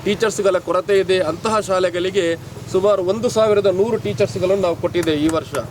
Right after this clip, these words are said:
ಈ ಅದರಲ್ಲಿಯೂ ಕೂಡ ಅತಿ ಹೆಚ್ಚು ಆನೇಕಲ್ ತಾಲೂಕಿನಲ್ಲಿ ಕೊಟ್ಟಿದ್ದೇವೆ. ಭಾಳಷ್ಟು ಶಾಲೆಗಳಲ್ಲಿ ಏಕೋಪಾಧ್ಯಾಯ ಟೀಚರ್ಸ್‌ಗಳಿದ್ದಾರೆ, ಅರವತ್ತು ಎಪ್ಪತ್ತು, ಆ, ಮಕ್ಕಳಿದ್ದಾರೆ, ಆದರೆ ಟೀಚರ್ಸ್ ಒಂದೇ ಇರುವಂಥದ್ದು. ಇನ್ನು ಕೆಲವರು ಟೀಚರ್ಸ್ ಇದ್ದರೂ ಕೂಡ ರಜೆಯಲ್ಲಿದ್ದಾರೆ ಅಥವಾ ಡೆಪ್ಯುಟೇಷನ್ ಹಾಕಿದ್ದಾರೆ.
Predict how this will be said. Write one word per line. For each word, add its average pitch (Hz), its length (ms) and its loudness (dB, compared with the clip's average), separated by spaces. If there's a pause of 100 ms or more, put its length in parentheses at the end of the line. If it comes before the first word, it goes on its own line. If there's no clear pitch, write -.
(480)
ಈ 202 240 2
ಅದರಲ್ಲಿಯೂ 233 460 0
ಕೂಡ 247 180 -2
ಅತಿ 226 180 -6
ಹೆಚ್ಚು 226 260 -4
ಆನೇಕಲ್ 208 360 -2
ತಾಲೂಕಿನಲ್ಲಿ 196 480 0
ಕೊಟ್ಟಿದ್ದೇವೆ. 160 600 -2
ಭಾಳಷ್ಟು 214 400 0
ಶಾಲೆಗಳಲ್ಲಿ 202 640 2
ಏಕೋಪಾಧ್ಯಾಯ 202 800 0 (280)
ಟೀಚರ್ಸ್‌ಗಳಿದ್ದಾರೆ, 175 760 0 (240)
ಅರವತ್ತು 214 380 0
ಎಪ್ಪತ್ತು, 208 640 2
ಆ, 170 640 0
ಮಕ್ಕಳಿದ್ದಾರೆ, 214 540 0
ಆದರೆ 214 340 2
ಟೀಚರ್ಸ್ 254 420 -4
ಒಂದೇ 202 260 0
ಇರುವಂಥದ್ದು. 143 800 -4
ಇನ್ನು 233 180 2
ಕೆಲವರು 240 280 0
ಟೀಚರ್ಸ್ 226 420 -4
ಇದ್ದರೂ 233 240 -4
ಕೂಡ 240 180 -2
ರಜೆಯಲ್ಲಿದ್ದಾರೆ 190 640 0
ಅಥವಾ 220 320 -2
ಡೆಪ್ಯುಟೇಷನ್ 220 540 0
ಹಾಕಿದ್ದಾರೆ. 175 440 0